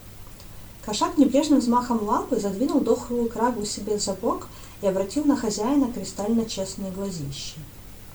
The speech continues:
Нижние, голубые половины радужек, отражали лунный свет, черные верхние словно впитывали. В центре пронзительной желтизной фосфорисцировали зрачки. «Иди лучше с живыми поиграй!»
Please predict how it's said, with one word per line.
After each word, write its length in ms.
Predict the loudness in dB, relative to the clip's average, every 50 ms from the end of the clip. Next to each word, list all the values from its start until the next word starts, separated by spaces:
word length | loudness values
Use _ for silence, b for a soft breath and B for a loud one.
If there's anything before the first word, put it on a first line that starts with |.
| -16 -16 -16 -16 -16 -16 -16 -6 2
Нижние, 600 | 4 6 6 6 6 4 4 4 2 2 0 -4 -8 -10 -8 -4
голубые 500 | 0 4 4 6 6 8 10 10 10 10
половины 420 | 8 4 4 4 4 6 6 6 6
радужек, 480 | 4 2 2 0 0 -2 -2 -2 -4
отражали 460 | -6 -6 -4 -4 -2 0 2 4 4
лунный 380 | 4 4 4 6 6 6 4 4
свет, 340 | 2 0 -2 -2 -2 -2 -2 -4 -10 B B B B B B B B
черные 440 | 0 4 6 6 8 8 8 6 6
верхние 480 | 6 4 2 2 0 -2 -2 -2 -2
словно 360 | -4 -4 -2 0 2 2 0
впитывали. 640 | -2 -4 -6 -6 -6 -4 -4 -4 -4 -4 -4 -6 -8 -12 -14 -16 -18 -16 B B B B B B B -14
В 100 | -6 0
центре 360 | 2 2 4 4 4 2 2
пронзительной 720 | 2 2 2 2 4 2 4 4 4 4 6 6 4 4
желтизной 640 | 2 2 2 0 0 0 -4 -4 0 0 0 0 0
фосфорисцировали 960 | -2 -4 -4 -4 -2 -2 -2 -2 -4 -4 -2 0 2 2 2 0 0 -2 -2
зрачки. 500 | -2 -4 -6 -8 -8 -10 -10 -10 -12 -12 -12 -12 -14 -16 -18 -18 -18 -18 -18 -18 -16 -16 -16 -16 -16 -16 -12 -4 0
«Иди 200 | 2 6 8 12
лучше 360 | 12 12 12 12 12 10 8
с 60 | 8
живыми 380 | 10 8 8 10 8 8 6 4
поиграй!» 540 | 2 0 2 2 2 2 0 0 -2 -2